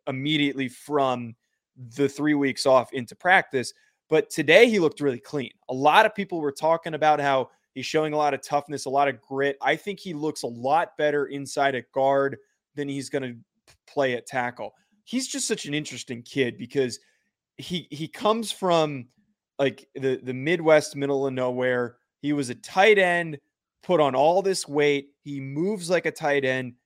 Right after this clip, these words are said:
He's a mean, mean, tough S O B. I asked him, I didn't post the clip. I thought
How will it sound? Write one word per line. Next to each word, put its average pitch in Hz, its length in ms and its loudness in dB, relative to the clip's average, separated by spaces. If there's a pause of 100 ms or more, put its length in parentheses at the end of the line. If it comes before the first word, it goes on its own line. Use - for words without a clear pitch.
He's 131 140 -6
a 123 60 -2
mean, 170 540 -4
mean, 165 320 -6
tough 143 300 -2
S 139 240 0
O 131 120 0
B. 123 340 -6 (260)
I 160 100 6
asked 190 340 4
him, 175 120 0
I 151 80 4
didn't 185 200 -2
post 175 280 -4
the 123 80 -12
clip. 147 340 0
I 127 80 -6
thought 151 280 2